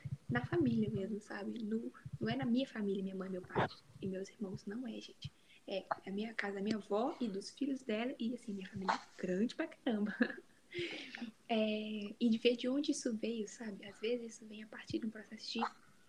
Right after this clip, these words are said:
de sofrimento, sabe? De, e que faz a, a, a gente mudar como um todo, sabe?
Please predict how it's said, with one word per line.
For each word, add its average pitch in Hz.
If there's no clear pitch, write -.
de 202
sofrimento, 277
sabe? 262
De, -
e 226
que -
faz 226
a, 208
a, 226
a 202
gente 214
mudar 220
como 220
um 247
todo, 208
sabe? 220